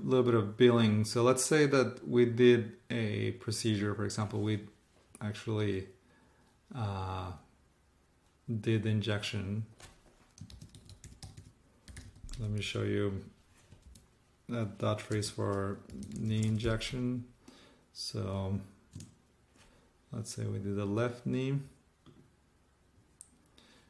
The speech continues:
and um, we have dot phrases with C P T codes and, um,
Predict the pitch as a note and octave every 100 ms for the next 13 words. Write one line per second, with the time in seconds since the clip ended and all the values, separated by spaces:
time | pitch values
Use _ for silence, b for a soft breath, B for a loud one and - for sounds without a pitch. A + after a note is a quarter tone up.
0 | b - - A2 G#2 G#2 G#2+ - - C3+
1 | A2+ G#2 G2+ G2 G2 G#2+ - _ - -
2 | - _ - C2+ - B2+ A#2+ B2 A#2 B2
3 | A#2+ C3 A#2 B2+ A#2 - - - A#2+ A2+
4 | G#2+ - C3+ C3 C#3 B2+ C#3 C3 C3 -
5 | - C#3+ A2 G#2+ G#2 G2+ G2+ A2+ G#2 F#2+
6 | F#2+ F#2